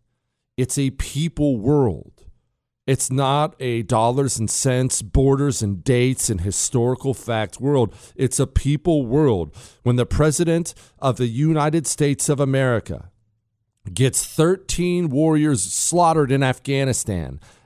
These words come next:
after a disastrous, amateurish,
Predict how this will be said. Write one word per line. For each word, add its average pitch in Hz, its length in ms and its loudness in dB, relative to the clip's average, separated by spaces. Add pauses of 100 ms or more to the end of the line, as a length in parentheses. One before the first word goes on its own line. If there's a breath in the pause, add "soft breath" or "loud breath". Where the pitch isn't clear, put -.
(120)
after 151 440 2
a 131 120 -4
disastrous, 120 1200 -2 (120)
amateurish, 143 880 0